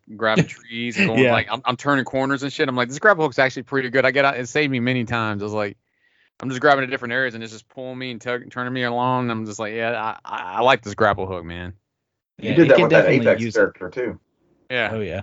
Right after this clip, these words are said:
Speaker 2: it's, it's definitely useful in, in a lot of different areas.
Speaker 3: It's,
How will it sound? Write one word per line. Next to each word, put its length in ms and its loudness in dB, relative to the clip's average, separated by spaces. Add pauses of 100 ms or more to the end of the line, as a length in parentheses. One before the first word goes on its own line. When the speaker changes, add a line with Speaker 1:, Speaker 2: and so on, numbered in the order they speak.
(600)
Speaker 2:
it's, 260 -4
it's 240 -6
definitely 400 2
useful 640 -6
in, 280 -12
in 140 -10
a 60 -8
lot 200 -2
of 60 -4
different 280 -8
areas. 480 -4 (1400)
Speaker 3:
It's, 380 -8